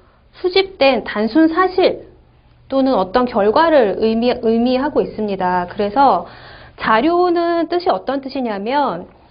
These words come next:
어떤 의미를 아직 가지지 않은 상태고요. 그리고 가공되지 않은 이런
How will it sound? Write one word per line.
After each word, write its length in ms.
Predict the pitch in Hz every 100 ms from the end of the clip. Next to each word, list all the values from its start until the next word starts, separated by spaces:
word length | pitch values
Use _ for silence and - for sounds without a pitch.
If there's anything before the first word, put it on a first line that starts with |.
| - - -
어떤 360 | 220 330 311
의미를 380 | 254 285 359 370
아직 240 | 233 202
가지지 400 | 233 220 220 254
않은 360 | 247 170 220 262
상태고요. 800 | 269 285 277 254 233 196 190 247
그리고 380 | - 208 208 254
가공되지 640 | - 220 254 330 302 277 247
않은 460 | 180 190 185 180
이런 420 | - 214 208 185